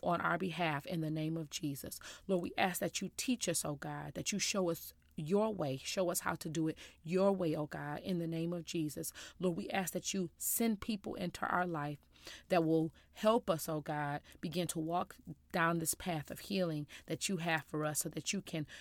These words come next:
uh, restore us, oh God, that you can renew us, Father God, that you can set us free, that you can make us whole in you, in the name of Jesus. Lord, we just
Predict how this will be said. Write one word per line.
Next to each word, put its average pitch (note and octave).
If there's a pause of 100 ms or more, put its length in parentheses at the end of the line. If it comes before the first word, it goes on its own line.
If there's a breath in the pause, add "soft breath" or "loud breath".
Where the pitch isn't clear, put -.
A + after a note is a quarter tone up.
(180 loud breath)
uh, D#3
restore F#3
us, E3
oh D3+
God, C#3
that E3+
you G3
can E3+
renew F3
us, E3+
Father C#3+
God, C#3+ (220 loud breath)
that -
you F#3+
can D3+
set F#3+
us E3+
free, F#3+ (200 loud breath)
that -
you G#3+
can E3+
make E3
us E3
whole G3
in F3
you, D3 (240 loud breath)
in E3+
the D3+
name D#3
of D#3+
Jesus. D3 (280 loud breath)
Lord, F3
we F#3+
just F#3